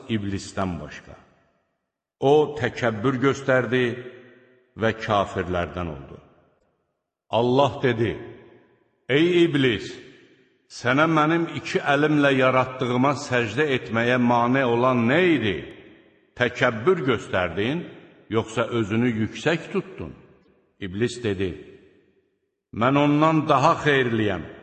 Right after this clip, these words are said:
Çünki sən məni oddan, onu isə palçıqdan yaratdın." Allah dedi: "Çıx oradan. Sən artıq rəhmətimdən qovulmuşsan. Haqq hesab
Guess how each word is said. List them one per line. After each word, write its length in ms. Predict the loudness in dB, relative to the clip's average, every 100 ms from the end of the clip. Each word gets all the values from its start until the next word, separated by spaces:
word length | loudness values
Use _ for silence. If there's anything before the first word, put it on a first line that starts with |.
| -20 -20 _ _ _
Çünki 360 | -2 0 2 -2
sən 280 | 0 2 4
məni 340 | 4 4 4 0
oddan, 580 | 0 0 0 2 4 4 0 -6 -16 -18 -20 -20 -4
onu 300 | 0 2 2
isə 260 | 2 -2
palçıqdan 640 | 0 0 0 0 -2 2 2
yaratdın." 580 | 2 0 -2 -8 -14 -16 -20 -20 _ _ _ _ _ _ _ _ -6
Allah 340 | -2 0 -2 -4
dedi: 300 | -6 -4 -8 -10 -20 -20 _ _ _ _ _ _ _ _ -6
"Çıx 240 | 0 0 -2
oradan. 480 | 0 0 2 -2 -2 -8 -16 -20 -20 -20 _ _ _ _ _ _ _ -8
Sən 260 | 0 2
artıq 460 | 2 0 0 -2 -2
rəhmətimdən 840 | 0 0 2 0 0 -2 0 2 2 2
qovulmuşsan. 760 | 2 2 2 2 0 -4 -8 -10 -18 -20 -20 _ _ _ _ _ _ _ _ -2
Haqq 320 | -2 0 -2
hesab 380 | 0 2 0